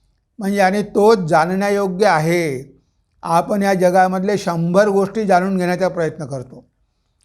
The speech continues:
आता ह्या शंभर गोष्टी जाणून घेण्यापेक्षा त्या एकाला जाणून घ्या.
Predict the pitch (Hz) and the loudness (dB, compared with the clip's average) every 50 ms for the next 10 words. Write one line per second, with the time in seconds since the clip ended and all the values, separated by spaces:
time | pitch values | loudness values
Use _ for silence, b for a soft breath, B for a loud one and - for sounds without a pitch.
0 | _ _ _ _ - 175 170 190 180 175 185 196 190 190 175 165 160 160 180 196 | _ _ _ _ -8 0 2 4 4 4 4 2 2 0 -2 -2 0 0 0 2
1 | 190 185 196 185 190 214 202 196 185 170 170 190 202 196 175 165 160 165 175 190 | 2 2 0 0 0 -2 0 2 2 0 0 -2 -4 -2 -2 -2 -2 0 -2 -2
2 | 190 196 175 165 170 - 208 190 180 151 131 - - - _ _ _ _ _ _ | -2 -4 -6 -8 -4 -2 0 2 2 2 0 -4 -10 -20 _ _ _ _ _ _
3 | _ _ - 277 208 180 170 165 220 202 208 208 208 202 196 196 208 208 208 190 | _ _ -4 0 2 2 2 2 2 4 4 4 4 4 2 2 2 -2 -2 -2
4 | 180 160 135 | -2 -2 -2